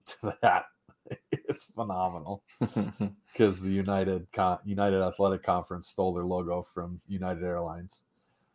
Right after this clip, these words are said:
Speaker 1: So
Speaker 2: Ron's very confident in Montana State versus Weber State.
Speaker 1: Oof. Oof.
Speaker 2: Did Ron answer
Speaker 1: Talk
Speaker 2: s-
Speaker 1: that talk, buddy.
Speaker 2: Somebody asked if Malott broke his ankle. I don't, I don't know if
Speaker 1: No,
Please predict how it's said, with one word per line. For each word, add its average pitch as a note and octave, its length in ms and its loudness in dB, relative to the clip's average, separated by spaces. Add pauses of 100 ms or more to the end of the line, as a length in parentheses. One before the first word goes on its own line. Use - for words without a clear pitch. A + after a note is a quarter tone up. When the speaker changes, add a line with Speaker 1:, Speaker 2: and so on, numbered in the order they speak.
(400)
Speaker 1:
So - 340 -6 (1160)
Speaker 2:
Ron's A#2 420 12
very G2+ 600 6 (140)
confident F#2+ 540 2
in F2+ 160 -4
Montana F#2 380 -2
State G#2 280 -2
versus F#2 220 -2
Weber F#2+ 200 0
State. - 180 4
Speaker 1:
Oof. - 500 4 (380)
Oof. C#3 580 12
Speaker 2:
Did G2 140 6
Ron G2+ 200 12
answer G2 140 12
Speaker 1:
Talk C3 100 12
Speaker 2:
s- C#3+ 100 8
Speaker 1:
that D#3 260 12
talk, E3 340 12
buddy. A2+ 320 4 (140)
Speaker 2:
Somebody C3+ 480 12
asked A2+ 280 10
if A2 120 2
Malott G2+ 420 8
broke G2 200 6
his F#2+ 120 2
ankle. A2+ 420 -2 (200)
I G2 80 0
don't, F#2 280 0
I A2 60 -2
don't - 60 6
know - 0 -
if - 20 8
Speaker 1:
No, A#2 640 12